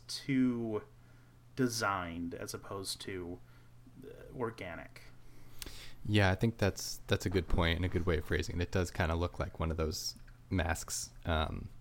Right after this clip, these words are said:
Speaker 2: and I think also he's wearing contact lenses that kinda jumped out at me. There's, you know, it's, it's interesting because I feel like Freddy and his makeup from the previous films are so iconic that he just,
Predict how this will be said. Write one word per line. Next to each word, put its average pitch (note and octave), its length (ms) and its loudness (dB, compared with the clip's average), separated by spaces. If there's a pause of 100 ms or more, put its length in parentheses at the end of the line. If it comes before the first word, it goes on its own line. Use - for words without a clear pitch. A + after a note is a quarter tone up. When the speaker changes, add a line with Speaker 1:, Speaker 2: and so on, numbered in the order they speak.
Speaker 2:
and G2+ 100 2
I G2 60 4
think G2+ 220 2
also F2 320 4
he's F2 140 0
wearing E2 340 2
contact E2+ 580 0
lenses F2 400 4
that F2 160 -2
kinda F2 300 0 (240)
jumped F2+ 280 0
out E2+ 180 2
at E2+ 120 -2
me. F2+ 100 0
There's, F2+ 380 0 (680)
you C#3 100 6
know, C#3+ 100 12
it's, C3+ 260 4
it's B2+ 160 6
interesting A#2 340 6
because G2 240 4
I G#2 60 10
feel A2 280 10
like G2 380 6 (540)
Freddy A2 800 8 (800)
and G#2+ 160 6
his G2+ 220 2
makeup F#2+ 440 6
from F#2 200 2
the F#2 80 4
previous F#2+ 460 6
films F#2 320 4
are F#2 160 4
so F#2+ 300 2
iconic F2+ 720 2
that F#2+ 160 4
he - 200 -2
just, - 460 -2